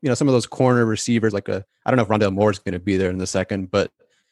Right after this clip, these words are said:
you know, if he falls to the second, I think they'd consider it. It looks like they're just looking for these, these corners, these receivers, these skill position guys that they can get anytime after day one, because that day one pick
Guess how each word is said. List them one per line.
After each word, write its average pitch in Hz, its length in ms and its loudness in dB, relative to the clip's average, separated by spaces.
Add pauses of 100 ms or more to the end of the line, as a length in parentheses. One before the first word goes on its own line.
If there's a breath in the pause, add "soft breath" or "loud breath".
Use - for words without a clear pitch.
(100)
you 196 80 0
know, 175 80 6
if - 80 4
he 156 80 4
falls 135 260 2
to 123 60 0
the 117 60 4
second, 117 400 2
I 98 60 -2
think 107 120 -2
they'd 101 160 0
consider 98 320 0
it. 113 100 2
It - 20 -6
looks 110 160 -4
like 113 80 -2
they're 117 100 0
just 98 100 -6
looking 110 240 -2
for 104 120 -4
these, 95 220 -6 (240)
these - 120 -12
corners, 135 460 2
these 92 200 -6
receivers, 117 560 0 (440)
these 90 160 -10
skill 123 260 2
position 110 360 0
guys 101 240 2
that 90 100 -8
they 113 100 2
can 113 140 -2
get 104 260 2 (1040)
anytime 123 420 0
after 113 280 0
day 101 140 0
one, 87 220 -4
because 95 220 -12
that 113 280 0
day 127 200 4
one 135 240 0
pick 147 320 0